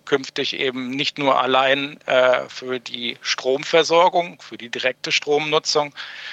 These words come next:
sondern wir benötigen das eben auch in den Bereichen Wärme und Verkehr. Und das müssen wir, und das, äh, wird ja auch gemacht, beim Ausbau der, ähm, erneuerbaren Stromerzeugung dann auch berücksichtigen.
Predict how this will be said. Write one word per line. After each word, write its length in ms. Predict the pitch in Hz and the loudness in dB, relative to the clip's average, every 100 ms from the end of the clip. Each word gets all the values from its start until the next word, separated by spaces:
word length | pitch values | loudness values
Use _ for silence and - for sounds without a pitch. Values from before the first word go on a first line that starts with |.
| - | -16
sondern 600 | - 123 123 120 123 123 | 0 2 4 2 0 -8
wir 80 | 120 | -6
benötigen 600 | 123 123 123 - 135 127 | -4 -2 -4 -4 -4 0
das 200 | 123 - | 0 -2
eben 300 | - 120 123 | -4 -4 2
auch 240 | 120 117 | 2 2
in 100 | 143 | 0
den 160 | 135 135 | 0 0
Bereichen 540 | 123 120 123 123 127 | 0 2 2 0 -2
Wärme 280 | 123 123 127 | 2 2 2
und 200 | 127 131 | -4 -6
Verkehr. 600 | - 131 - 156 117 107 - | -2 -2 0 2 2 0 -2
Und 280 | 117 110 - - - - - | -10 -10 -18 -20 -20 -8 -4
das 200 | 110 131 | -2 -2
müssen 360 | 131 147 127 | -4 -6 -4
wir, 420 | 135 139 139 147 - | 0 4 4 2 -2
und 140 | - | -6
das, 240 | - - - - - _ | -8 -8 -14 -20 -20 _
äh, 180 | - 127 | -10 -8
wird 200 | 120 143 | -4 0
ja 120 | - | 2
auch 200 | - 117 | 2 0
gemacht, 580 | - 117 117 139 - - 101 - | -4 2 2 2 -8 -14 -6 2
beim 220 | 131 - | 2 4
Ausbau 580 | 117 127 - 135 131 135 | 0 0 0 2 4 2
der, 440 | 123 127 127 - - | 2 2 2 0 -2
ähm, 380 | 123 123 123 - | 0 0 -6 -8
erneuerbaren 540 | 123 120 123 123 120 | -4 0 2 2 -2
Stromerzeugung 800 | - - 123 123 - 131 131 127 | -4 -6 -2 0 2 0 -2 -6
dann 120 | - | -4
auch 120 | - | -4
berücksichtigen. 800 | - 117 160 - 110 - - - | -6 -4 -2 -2 -4 -8 -12 -16